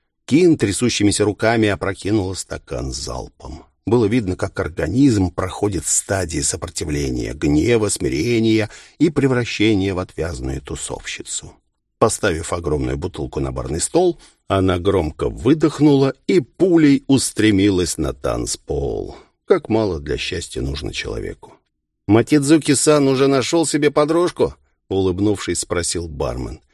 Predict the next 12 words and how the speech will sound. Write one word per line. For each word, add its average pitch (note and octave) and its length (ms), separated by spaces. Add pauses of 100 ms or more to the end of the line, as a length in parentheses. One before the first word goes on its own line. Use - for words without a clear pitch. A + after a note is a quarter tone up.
(300)
«Кстати, - 320
я G#2 140
только - 320
сейчас - 380
обратил F#2 400
на D#2+ 100
него F2+ 280
внимание». D#2 760 (840)
Суховатый, C3+ 720
среднего G#2 460
роста G2+ 260
паренёк G#2 600